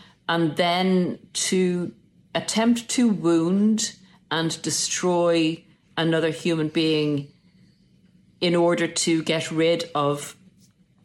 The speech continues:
your own shame and to throw it on someone else and to take their light onto you, or to try and do that, is also a very profound, profound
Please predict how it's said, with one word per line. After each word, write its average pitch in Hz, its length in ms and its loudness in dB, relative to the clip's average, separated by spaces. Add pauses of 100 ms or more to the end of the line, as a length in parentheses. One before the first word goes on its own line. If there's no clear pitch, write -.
(180)
your 170 240 4
own 196 260 4
shame 156 800 -2 (420)
and 151 160 -4
to 160 80 -4
throw 175 320 0
it 170 60 0
on 165 120 -2
someone 160 340 -2
else 165 460 -2
and 139 160 -2
to - 100 -8
take 156 480 -4 (280)
their 190 240 2
light 170 320 0
onto 151 400 -2
you, 165 560 0 (140)
or 151 100 -2
to 147 100 -8
try 202 360 -2
and 208 180 2
do 151 160 -2
that, 143 540 -4 (380)
is 185 120 0
also 214 400 2
a 202 60 2
very 165 480 2
profound, 165 1300 -2 (920)
profound 185 1120 0